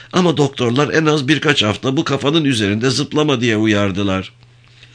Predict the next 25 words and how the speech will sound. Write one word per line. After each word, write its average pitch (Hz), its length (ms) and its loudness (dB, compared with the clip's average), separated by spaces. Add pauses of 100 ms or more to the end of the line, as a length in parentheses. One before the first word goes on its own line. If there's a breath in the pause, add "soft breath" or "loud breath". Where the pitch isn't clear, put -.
(460 loud breath)
Ayak 165 360 4
bileğinden 156 560 2
dolayı 87 420 2
baston 120 400 2
kullanıyordu 90 680 0
Sally 85 420 2
Ann. 85 140 -2 (280 loud breath)
Taburcu 175 440 2
olurken 160 460 2
göğsü 143 400 0
de 139 60 0
hala 127 420 2
sargılar 104 500 0
içindeydi. 87 800 0 (600 loud breath)
Craig 170 240 4
onun 170 280 2
bavulunu 160 480 2
aşağıya 90 600 2
Land 110 240 2
Rover'a 92 400 0
taşıdı. 80 600 -2 (260 loud breath)
Binerken 151 500 2
yüzünü 139 480 0
buruşturduğunu 123 720 0
görünce, 98 540 2